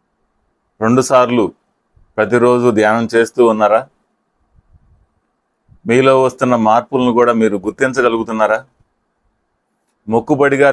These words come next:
ధ్యానం చేయడం కాకుండా శ్రద్ధగా ఆ సాధన చేస్తూ, ఆ సాధనలో వచ్చే ప్రతి మార్పుని కూడా మనం గమనించగలిగే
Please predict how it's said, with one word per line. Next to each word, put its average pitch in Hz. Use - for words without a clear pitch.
ధ్యానం 120
చేయడం 113
కాకుండా 110
శ్రద్ధగా 117
ఆ -
సాధన 117
చేస్తూ, 117
ఆ 110
సాధనలో 139
వచ్చే 123
ప్రతి 113
మార్పుని 131
కూడా 113
మనం 110
గమనించగలిగే 123